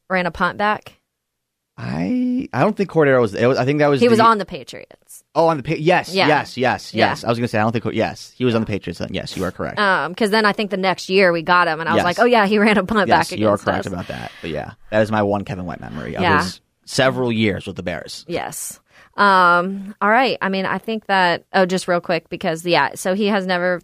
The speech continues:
Speaker 1: thrown two hundred. He had two ninety-one against Pittsburgh and two eighty-five against Minnesota last year, and that's the most.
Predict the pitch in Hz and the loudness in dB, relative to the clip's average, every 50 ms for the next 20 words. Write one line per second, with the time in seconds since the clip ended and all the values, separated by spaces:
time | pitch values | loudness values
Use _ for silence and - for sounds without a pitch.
0 | _ - 175 170 165 156 165 - 175 160 165 139 120 - 50 - - - - _ | _ -4 -2 -2 -2 -4 -6 -8 -8 -8 -8 -8 -10 -10 -12 -14 -16 -18 -20 _
1 | _ _ _ _ _ _ _ _ _ _ - 220 240 208 185 - - 220 214 208 | _ _ _ _ _ _ _ _ _ _ -2 0 2 2 2 0 0 0 2 2
2 | 202 202 196 185 185 185 190 190 196 196 196 180 190 175 - - - - 214 196 | 2 2 2 0 -2 0 2 2 2 2 0 0 0 -2 -2 -4 -6 -4 -4 -4
3 | - - - 202 196 196 175 - 143 180 175 - 196 180 180 175 160 160 - - | -4 -2 0 2 2 2 0 -2 -6 -6 -6 -4 -2 0 0 0 0 -2 -2 0
4 | 170 151 156 156 165 165 160 - - 160 156 143 135 - - 120 117 110 107 104 | 2 2 2 0 -2 -8 -12 -12 -12 -12 -10 -10 -10 -10 -10 -10 -10 -10 -12 -12
5 | 92 104 - - 175 147 147 147 160 135 - - - - - - - 208 - | -12 -14 -14 -12 -12 -10 -10 -10 -10 -12 -12 -14 -16 -18 -20 -20 -20 -20 -20